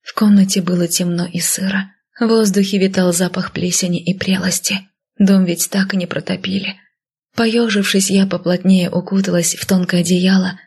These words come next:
и снова сомкнула глаза. На улице что-то грохнуло,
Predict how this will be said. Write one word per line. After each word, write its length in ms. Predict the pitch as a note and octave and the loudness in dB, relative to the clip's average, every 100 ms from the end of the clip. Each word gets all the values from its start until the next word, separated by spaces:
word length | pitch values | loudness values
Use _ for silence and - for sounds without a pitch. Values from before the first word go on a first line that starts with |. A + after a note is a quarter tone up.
| _ | _
и 120 | G#3+ | -2
снова 340 | G3+ G3 G3 | -2 0 -2
сомкнула 540 | F#3+ F3+ E3+ F#3 F3 E3 | 0 -2 -2 -2 -2 -2
глаза. 540 | D#3+ F3 F3 E3 - _ _ _ _ _ _ | -2 -2 -4 -6 -10 _ _ _ _ _ _
На 160 | G#3+ G3+ | 4 4
улице 300 | F#3 - F3+ | 4 0 -4
что-то 340 | - F#3 F#3 | -4 -6 -6
грохнуло, 640 | F#3 G3 F#3+ F3+ E3+ E3+ | -4 -4 -4 -6 -6 -8